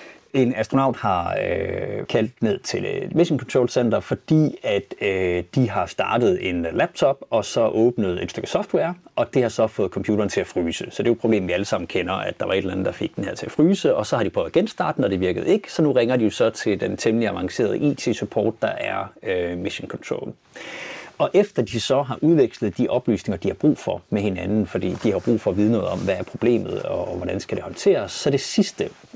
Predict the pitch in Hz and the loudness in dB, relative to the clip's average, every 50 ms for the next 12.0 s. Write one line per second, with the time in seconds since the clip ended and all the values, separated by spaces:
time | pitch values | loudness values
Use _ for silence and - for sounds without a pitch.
0 | - - 101 90 90 87 85 85 87 87 92 98 - - - 107 101 95 101 98 | -8 -4 -4 -2 -2 -4 -4 -6 -6 -8 -10 -12 -12 -8 -6 -4 -2 0 0 0
1 | 87 82 - - 87 85 85 - - 135 - - - - 104 98 95 95 90 85 | -2 -2 -2 -2 -2 -2 -2 -2 -4 -4 -4 -6 -6 -4 -2 -2 0 -2 -2 -4
2 | - - - - 123 104 - - 98 98 117 123 104 95 95 104 104 - - - | -6 -6 -2 0 -2 0 0 -2 -2 0 0 0 -2 -2 -2 -4 -4 -2 2 2
3 | 131 147 139 127 107 101 107 - - - 113 107 104 107 - - 92 90 87 87 | 4 4 4 4 2 2 -2 -2 -2 0 2 2 2 0 0 -2 -2 -2 -2 -2
4 | 85 85 85 82 - - - - - - - - - - - 113 101 110 98 85 | -4 -4 -6 -8 -10 -16 -16 -16 -14 -14 -14 -14 -12 -6 -2 0 0 0 0 -2
5 | - - - - 110 104 - - - 120 120 107 - 113 113 123 127 135 127 117 | -4 -6 -4 -2 -2 -2 -2 -2 -2 0 0 0 0 0 2 4 4 6 6 6
6 | 107 110 113 113 110 104 92 - - - 101 92 - 113 - 101 92 101 95 - | 6 6 6 6 6 4 2 -2 -4 -4 -4 -4 -2 0 2 2 2 2 0 0
7 | 107 98 90 - - - 90 85 - - 95 87 85 85 - - - 113 - - | 0 0 0 0 -4 -6 -6 -6 -4 -2 -2 -2 -2 -2 -4 -4 -2 -2 -2 -2
8 | - 117 110 - - 110 92 92 92 - - - - - - - - - - - | -2 -4 -2 0 0 0 0 0 -2 -2 -6 -10 -8 -8 -10 -10 -12 -16 -18 -18
9 | - - - - - - 117 107 - - - 139 143 151 - - 127 117 110 98 | -16 -14 -12 -10 -6 -4 -2 -2 -2 2 4 6 6 6 4 2 0 0 0 0
10 | 95 95 101 - - 143 135 143 170 185 170 151 - - - - - 180 160 113 | -2 -4 -2 0 2 4 4 4 4 4 2 2 2 0 -2 2 4 4 4 2
11 | - - - - 123 107 87 - - - - - - - - - 80 82 95 | 0 -4 -8 -6 -4 -4 -4 -6 -10 -14 -16 -16 -14 -12 -8 -6 -4 -4 -4